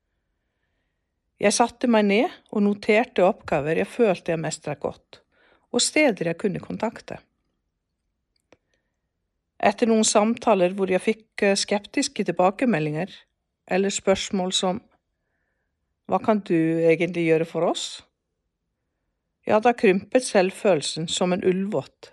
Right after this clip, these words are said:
etter en seksti graders vask. Den kvelden fikk jeg ikke sove. Jeg var urolig, vrei meg, og hjernen jobbet på høygir. Hva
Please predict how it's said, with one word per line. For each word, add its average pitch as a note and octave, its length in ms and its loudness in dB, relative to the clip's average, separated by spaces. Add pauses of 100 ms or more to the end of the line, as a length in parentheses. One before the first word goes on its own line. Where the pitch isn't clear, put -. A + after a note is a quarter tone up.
etter E3+ 240 -2
en E3+ 100 -4
seksti D#3 340 -4
graders D3+ 340 -6
vask. - 420 -8 (2000)
Den G3+ 180 4
kvelden A3 460 2 (100)
fikk - 320 -2
jeg D3 180 -2
ikke - 180 -10
sove. - 340 -6 (1500)
Jeg F#3+ 140 0
var F3+ 140 4
urolig, F3+ 520 0 (560)
vrei G3 320 4
meg, F#3 300 -4 (340)
og F#3 140 -2
hjernen G3+ 340 2
jobbet F#3+ 400 0
på C3 80 -10
høygir. E3+ 460 -8 (1200)
Hva E3+ 140 2